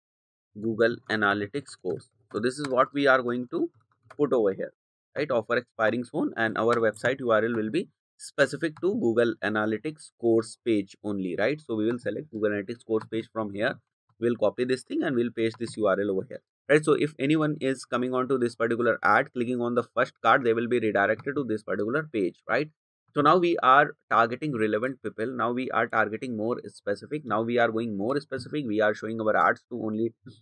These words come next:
uh, people who have interest in digital marketing. So we'll be showing, uh, digital marketing related course only. Now we are not going to show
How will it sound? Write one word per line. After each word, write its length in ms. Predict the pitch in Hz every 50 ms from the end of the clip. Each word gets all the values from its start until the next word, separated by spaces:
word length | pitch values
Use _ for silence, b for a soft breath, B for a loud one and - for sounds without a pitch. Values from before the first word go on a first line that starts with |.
| _ _ -
uh, 140 | 90 98 98
people 280 | - 120 110 139 139 123
who 160 | 120 117 117
have 180 | 113 113 113
interest 380 | 117 113 101 - 117 113 - -
in 120 | 123 110
digital 280 | 98 98 95 - 123 127
marketing. 340 | 127 127 127 127 156 170 151
So 100 | 127 107
we'll 180 | 104 107 110 107
be 100 | 110 110
showing, 320 | - 107 110 127 147 156 - _ _ _ _ _ -
uh, 280 | 101 98 92 95 92 - - 113
digital 260 | 143 147 156 190 165
marketing 380 | 139 123 117 113 135 127 117
related 420 | 107 107 104 101 101 - 139 - _
course 260 | 107 107 110 107 - 107
only. 280 | 101 101 104 127 165
Now 160 | 160 139 131 127
we 120 | 120 117
are 80 | 113 113
not 220 | 110 107 107 -
going 200 | 104 120 127 117
to 100 | - 120
show 320 | 117 - - 170 196 196